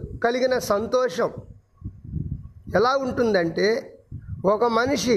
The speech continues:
మారు మనసు పొందినప్పుడు ఆ పాపి విషయమై దేవుడు తన దూతలతో సంతోషిస్తాడని. దేవుని నామానికి మహిమ కలుగునుగాక.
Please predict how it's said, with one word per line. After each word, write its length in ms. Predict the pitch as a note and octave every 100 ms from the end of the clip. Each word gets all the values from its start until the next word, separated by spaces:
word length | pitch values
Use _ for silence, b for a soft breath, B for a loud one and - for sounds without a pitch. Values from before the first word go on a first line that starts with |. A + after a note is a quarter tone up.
| D3+
మారు 440 | E3 G3+ C4+ C#4
మనసు 360 | C4 C4 B3 C4
పొందినప్పుడు 840 | F3+ G#3+ A#3 C#4+ C4+ G#3+ E3 D3 D3 F3+ A3 - - - - - - _ -
ఆ 120 | E3+ F#3+
పాపి 500 | F#3 F#3 G3+ C4+ C#4+
విషయమై 600 | C4+ B3 - B3+ G#3+ G3 F#3+
దేవుడు 500 | D#3 F#3+ A#3 A#3+ G3+
తన 260 | G3 F#3 F3
దూతలతో 640 | D#3+ G#3 G#3+ G3+ F3+ E3+ E3
సంతోషిస్తాడని. 1200 | E3 D#3 D#3+ F#3+ F#3+ C#3+ D#3+ - D3+ C3+ C#3+ - _ _ _ _ - - _
దేవుని 340 | C#3 E3+ E3+ E3
నామానికి 520 | D#3+ D#3 D3+ D3 D3+
మహిమ 340 | D3 D3+ E3+
కలుగునుగాక. 760 | E3 D3+ C#3 C#3 C#3 C#3+ C#3+ -